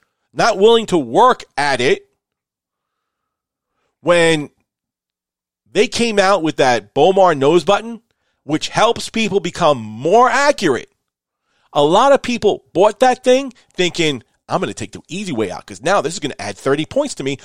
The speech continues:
because I'm gonna have a, another point." Well, guess what?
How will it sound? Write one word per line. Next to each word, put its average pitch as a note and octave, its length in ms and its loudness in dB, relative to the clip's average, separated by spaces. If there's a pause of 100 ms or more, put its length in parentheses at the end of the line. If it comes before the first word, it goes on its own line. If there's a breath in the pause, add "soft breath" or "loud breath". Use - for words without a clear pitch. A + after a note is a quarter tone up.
(140 loud breath)
because C3 320 -8
I'm D#3 180 0
gonna D#3+ 120 0
have D3 200 -2
a, B2+ 160 -4
another C#3 340 0
point." - 480 -6 (680)
Well, E3+ 100 -2
guess A#3 240 0
what? B3+ 260 2